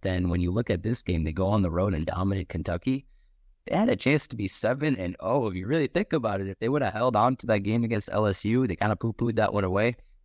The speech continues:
Um, they, I mean, s-, six and one is still something sh-, you should be proud of, but they have a, they had a chance to be seven and oh, so it's gonna be interesting to see how they, um, wh-, what they do, uh, throughout the year. So I'm, I'm gonna be hopping on the Missouri bandwagon just to watch it, just to see it happen. But,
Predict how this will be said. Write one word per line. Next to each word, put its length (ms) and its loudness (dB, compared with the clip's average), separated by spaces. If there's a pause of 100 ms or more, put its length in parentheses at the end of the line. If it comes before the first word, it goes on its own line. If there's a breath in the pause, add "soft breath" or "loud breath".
Um, 480 0 (120)
they, 160 0
I 80 -2
mean, 140 2
s-, 280 -12
six 300 -4
and 140 2
one 160 4
is 80 0
still 200 0
something 520 -2
sh-, 120 -18 (180)
you 380 -4 (300)
should 180 -6
be 80 -4
proud 400 2
of, 180 -2
but 140 -4
they 60 0
have 140 2
a, 40 -4 (100)
they 120 -2
had 120 2
a 40 -4
chance 260 0
to 80 -14
be 80 -4
seven 340 0
and 140 0
oh, 120 0
so 160 -8
it's 100 -12
gonna 180 -2
be 140 2
interesting 420 0
to 60 -4
see 180 -4
how 200 2
they, 280 -2 (480)
um, 460 -4
wh-, 280 -2
what 180 -4
they 120 0
do, 340 0 (140)
uh, 160 -4
throughout 260 -2
the 80 -4
year. 220 0
So 120 -6
I'm, 300 0 (140)
I'm 240 0
gonna 180 2
be 100 2
hopping 300 4
on 120 2
the 80 0
Missouri 320 0
bandwagon 520 0
just 220 -6
to 100 2
watch 300 0
it, 100 -6
just 200 -12
to 100 -8
see 160 -2
it 80 0
happen. 400 -2
But, 200 -6